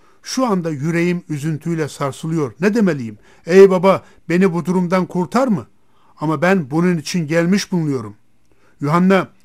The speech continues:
on iki otuz bir otuz ikide diyor ki, "Elem ve yargının ateşine girdi. Bu dünyanın yargısı şimdidir. Bu dünyanın başkanı şimdi dışarı atılacaktır. Yerden yükseltildiğimde herkesi kendime çekeceğim."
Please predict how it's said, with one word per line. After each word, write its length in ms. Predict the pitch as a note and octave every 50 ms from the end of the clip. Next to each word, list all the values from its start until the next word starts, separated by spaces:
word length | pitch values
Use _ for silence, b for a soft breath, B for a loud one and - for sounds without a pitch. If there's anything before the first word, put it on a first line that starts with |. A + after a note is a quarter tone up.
| _ _ -
on 140 | D3+ E3+ F#3+
iki 220 | G#3 F#3+ - A3+
otuz 400 | G3+ F#3 E3+ - - F3+ E3+ E3
bir 80 | G3+ G#3+
otuz 300 | G3 E3+ D3 - E3+ E3
ikide 360 | D3 - - E3+ G#3 G3 E3
diyor 220 | F3+ A#3 D4 C#4+
ki, 260 | - - G3 D3+ - b b b b b b -
"Elem 440 | D3+ D3+ F3 F#3+ A3+ C4 A#3+ A#3
ve 60 | A#3+ A3+
yargının 800 | F#3+ C#3+ D3 E3 E3 F3 F3 E3+ D#3 F3 F#3+ G3+ A#3 A3+ A3 -
ateşine 520 | - D3 - - F3 - - - F3 E3+ E3
girdi. 460 | C#3 D#3 D#3 D3 C3+ - C#3+ A2+ _ _ _ _ _ _ _ _ _ _ _ - -
Bu 120 | E3+ D#3+
dünyanın 560 | F3+ F3+ F3 F3 F3 E3+ E3+ E3+ F3 F3 D#3+
yargısı 520 | C#3+ D3 D#3+ E3 E3+ D3+ D3+ C#3 - F3+ C#3+
şimdidir. 560 | - - A3 B3 A3 G3+ C#3 A#2 G#2+ - _ b b b b b b b b
Bu 120 | F3 F3 E3
dünyanın 480 | G3 G3 F#3 F#3 F#3 F#3 F#3+ F#3 D#3
başkanı 420 | F3 F3 D#3 - - F#3 F#3 F3+ -
şimdi 380 | - - F#3+ F#3 F3+ F3+ D#3+
dışarı 340 | E3 D3 - F3+ F3 G3 A3+
atılacaktır. 720 | G3+ - - F3+ E3 C3 D3+ D#3 B2+ - - C3+ G#2+ - b b b b b b b b b
Yerden 600 | D3 D3+ E3 E3+ D#3+ D3 D#3 F#3 F#3+ F#3 E3 A#2+ b b b b b b
yükseltildiğimde 1300 | - D#3 E3 D#3 - - E3+ E3 D#3+ C#3+ - - E3+ D#3+ C#3+ D#3 D#3+ D#3 D3 C#3+ C#3 F#3 G#3+ B3 A#3 - b b b b
herkesi 560 | - E3 E3+ D#3 - - D3 C3 - G3 F#3+
kendime 440 | - - D#3+ D#3 D3+ D3+ D3+ D3 C3+
çekeceğim." 600 | - D3+ C3 - B2 A2 - B2 A#2 G#2+ G2+